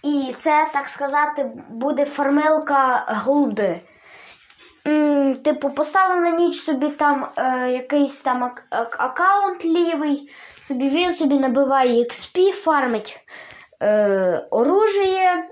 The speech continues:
скіни, ти потім собі це все перекидаєш на основу, і там ти ходиш з скінами. А Аксельболт, е, типу, не будуть получати з цього прибутку,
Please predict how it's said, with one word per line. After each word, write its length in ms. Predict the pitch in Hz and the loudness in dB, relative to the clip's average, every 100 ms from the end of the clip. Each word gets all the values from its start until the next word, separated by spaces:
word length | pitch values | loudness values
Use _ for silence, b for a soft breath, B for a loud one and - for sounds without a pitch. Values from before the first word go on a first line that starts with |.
| - | -12
скіни, 680 | 233 - 285 320 403 392 370 285 | -10 -2 0 2 0 0 -2 -2
ти 80 | 359 | -2
потім 320 | 311 294 247 | -2 -2 -6
собі 280 | 277 247 262 | -10 -8 -8
це 160 | - | -8
все 200 | - 262 | -6 -6
перекидаєш 760 | 240 233 233 254 214 208 196 208 | -4 -6 -4 -6 -6 -6 -6 -6
на 280 | 196 175 - | -4 -4 -4
основу, 560 | 208 311 427 466 427 427 B B B | -8 -2 0 2 0 -2 B B B
і 100 | 311 | -2
там 280 | 453 466 392 | 0 -2 -2
ти 80 | 370 | -4
ходиш 340 | 349 349 349 | 0 0 0
з 60 | - | -2
скінами. 540 | 302 262 196 170 170 - B B B - | -4 -2 -2 -4 -8 -18 B B B 0
А 340 | 240 247 - | 2 4 2
Аксельболт, 760 | 240 - 285 311 370 427 427 - | 0 0 0 2 2 2 -2 -4
е, 180 | 240 233 | -2 -2
типу, 680 | 226 220 - 214 220 202 190 | -4 -10 -8 -2 0 0 -2
не 160 | 220 262 | -2 0
будуть 360 | 339 302 285 | 2 2 0
получати 460 | 233 240 277 240 247 | -2 -2 0 -2 -2
з 100 | - | -2
цього 220 | 247 220 | -4 -2
прибутку, 640 | 247 240 233 226 - 190 | -2 -2 0 -2 -4 -12